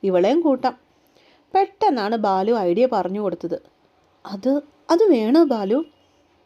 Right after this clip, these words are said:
തലേ ദിവസം ഭാസ്കറിൻ്റെ വീട്ടുകാരോടെല്ലാം സംസാരിച്ചതാണെങ്കിലും അവൾക്ക് എന്തുകൊണ്ടോ ആ വീട്ടിലേക്ക് കയറി ചെല്ലുവാൻ മടി തോന്നി. "അത് വേണം, നീ വാ കൊച്ചേ,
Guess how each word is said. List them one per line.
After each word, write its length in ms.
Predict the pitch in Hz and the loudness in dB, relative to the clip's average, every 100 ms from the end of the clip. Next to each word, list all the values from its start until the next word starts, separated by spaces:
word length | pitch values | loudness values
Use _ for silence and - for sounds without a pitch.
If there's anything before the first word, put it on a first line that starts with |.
| _ | _
തലേ 240 | 220 180 180 | -6 -4 -2
ദിവസം 400 | 202 208 220 262 269 - _ _ | -2 -4 -4 -8 -8 -18 _ _
ഭാസ്കറിൻ്റെ 540 | 370 370 359 381 381 | 2 2 2 0 2
വീട്ടുകാരോടെല്ലാം 840 | 349 269 254 277 277 285 277 269 277 | 2 2 2 2 2 2 2 0 -2
സംസാരിച്ചതാണെങ്കിലും 1040 | 269 214 247 247 247 277 220 208 208 202 - - - - - | -6 -8 -4 -4 -2 -4 -2 -6 -4 -4 -6 -20 -20 -20 -4
അവൾക്ക് 340 | 453 466 - 262 | 0 2 2 0
എന്തുകൊണ്ടോ 400 | 214 233 254 277 | 2 0 2 0
ആ 140 | 226 | 0
വീട്ടിലേക്ക് 460 | 202 214 220 220 240 | -2 -4 -2 -4 -2
കയറി 320 | 214 170 185 | 0 2 0
ചെല്ലുവാൻ 480 | 233 269 226 214 208 - | 0 0 0 -4 -8 -8
മടി 300 | 196 170 180 | -6 -4 -2
തോന്നി. 340 | 320 359 202 202 _ _ _ _ _ _ - | 0 0 -2 -8 _ _ _ _ _ _ -8
"അത് 200 | 170 233 | -4 0
വേണം, 320 | 302 196 220 - _ _ - | 2 0 -4 -12 _ _ 0
നീ 100 | 349 | 2
വാ 160 | 359 208 | 2 2
കൊച്ചേ, 280 | 226 214 | 0 -2